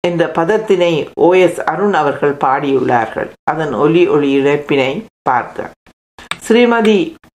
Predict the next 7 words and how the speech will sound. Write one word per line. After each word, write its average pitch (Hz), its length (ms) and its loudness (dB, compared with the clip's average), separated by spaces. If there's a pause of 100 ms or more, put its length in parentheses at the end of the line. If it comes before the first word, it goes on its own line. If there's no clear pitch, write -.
(120)
சௌமியா 247 440 2
அவர்கள் 180 420 2
"இத்தனை 180 680 0
துலாம்பரமாய்" 160 960 0 (1160)
எனத் 175 240 -2
தொடங்கும் 156 520 -2 (520)
பதத்தினை 170 720 0